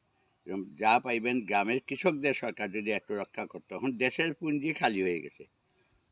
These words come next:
দেশের জয় বাংলা হয়ে যাচ্ছে বেঙ্গুলা। আল্লাহ, জয় কোথায় আছে জানি, আর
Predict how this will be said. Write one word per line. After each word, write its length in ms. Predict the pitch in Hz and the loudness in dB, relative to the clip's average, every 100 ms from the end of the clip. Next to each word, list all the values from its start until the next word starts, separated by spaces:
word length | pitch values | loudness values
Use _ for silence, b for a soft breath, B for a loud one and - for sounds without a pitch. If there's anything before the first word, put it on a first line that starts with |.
| - | -8
দেশের 300 | 117 - 135 | -6 -2 0
জয় 180 | 127 113 | 2 4
বাংলা 280 | 117 117 139 | 2 2 2
হয়ে 160 | 139 | 4
যাচ্ছে 280 | 123 104 110 | 2 -2 -4
বেঙ্গুলা। 460 | 90 87 85 87 - - | -2 -2 -2 -4 -6 -8
আল্লাহ, 360 | 95 78 76 | -8 -6 -6
জয় 300 | 78 107 120 | -4 -2 -2
কোথায় 300 | 135 131 151 | -2 0 2
আছে 220 | 135 135 | 2 0
জানি, 280 | 104 90 87 | -2 -2 -4
আর 140 | 85 | -6